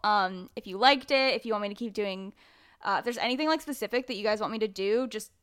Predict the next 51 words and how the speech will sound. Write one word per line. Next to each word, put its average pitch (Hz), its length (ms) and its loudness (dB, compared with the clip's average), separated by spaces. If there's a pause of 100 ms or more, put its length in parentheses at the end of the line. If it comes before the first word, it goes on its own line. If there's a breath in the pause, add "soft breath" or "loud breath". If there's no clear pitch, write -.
just, 208 200 -10
like, 254 140 -6
D 185 140 -10
M 175 120 -6
me. 135 160 -8
Like, 156 160 -8
as 190 100 -10
soon 190 180 -8
as 185 280 -10
you 190 180 -14
finish 190 260 -12
listening 196 340 -10
to 190 60 -16
this, 196 200 -10
like, 165 180 -12
whenever 175 340 -4
it 170 100 -2
is, 180 260 -4
even 175 180 -10
if 180 140 -10
this 190 180 -12
is, - 60 -20
like, 170 160 -8
a 165 40 -6
month 135 260 -6
from 226 140 -4
now, 254 280 4
even 202 160 -6
if 196 100 -10
you 196 80 -8
listen 180 280 -8
to 196 60 -8
it 196 60 -8
and - 80 -14
you 160 80 -12
just - 160 -16
D 185 100 -8
M 180 120 -6
me 185 260 -10 (340 loud breath)
and 202 120 -12
give 208 80 -10
me 208 80 -10
some 202 180 -12
suggestions, 226 1000 0
um, 190 360 4
that - 140 6
would 240 80 4
be 262 120 -4
really, 254 220 8
really 214 200 2
helpful. 247 600 4